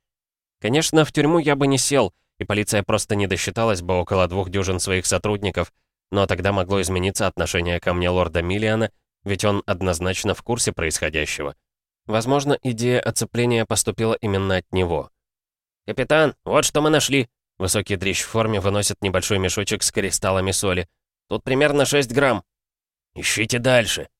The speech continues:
требует капитан. «Сразу скажу, что это не мое», оправдывается Михаил. «Кто-то из посетителей оставил». «Молчать!»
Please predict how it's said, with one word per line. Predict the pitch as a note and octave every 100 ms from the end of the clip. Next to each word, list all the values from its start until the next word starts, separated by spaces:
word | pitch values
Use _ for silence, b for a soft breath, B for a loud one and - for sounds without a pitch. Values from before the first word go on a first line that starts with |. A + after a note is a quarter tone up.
| _
требует | F#2+ F2+ F2 -
капитан. | F2 F2+ F#2 E2+ - _ _ _ _ _ _
«Сразу | - E2 A2 G#2+ G#2+
скажу, | - G#2+ G#2+
что | - G#2+
это | G2 G2
не | F#2+
мое», | G2 F#2 E2 - _ _
оправдывается | E2+ F2+ E2 E2+ E2 -
Михаил. | F2 E2+ E2+ E2 D2+ _ _ _
«Кто-то | - F#2 G2
из | G2 -
посетителей | F#2+ G2+ A2 A2+ G2 F2+
оставил». | D#2+ - F#2 D#2 - - _ _ _ _
«Молчать!» | F#2 C#3 C3 D3+ D3 C#3 -